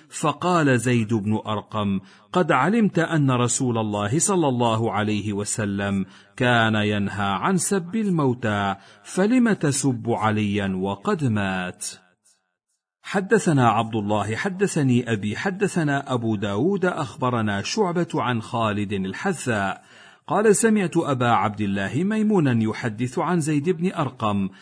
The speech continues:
أن رسول الله صلى الله عليه وسلم أمرهم أن يتداووا من ذات الجنب بالعود الهندي والزيت".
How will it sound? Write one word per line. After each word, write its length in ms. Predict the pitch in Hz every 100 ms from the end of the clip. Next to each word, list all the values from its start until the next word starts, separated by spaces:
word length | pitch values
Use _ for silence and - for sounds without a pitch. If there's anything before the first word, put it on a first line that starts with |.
| - - -
أن 160 | 113 104
رسول 420 | 104 110 226 208
الله 400 | 175 165 160 180
صلى 300 | 185 196 160
الله 440 | 127 127 117 120
عليه 420 | 101 110 107 101 101
وسلم 720 | 101 - 101 95 98 98 95 - - _ 196
أمرهم 680 | 226 233 196 135 139 135 135
أن 160 | 202 165
يتداووا 960 | 135 131 127 113 113 113 107 104 101
من 260 | 151 214 175
ذات 420 | 127 127 117 -
الجنب 720 | 107 101 208 208 196 175 185 - - -
بالعود 720 | 135 151 127 107 120 117 104
الهندي 880 | 110 101 95 113 101 104 107 95 98
والزيت". 920 | 180 196 110 104 98 92 90 - -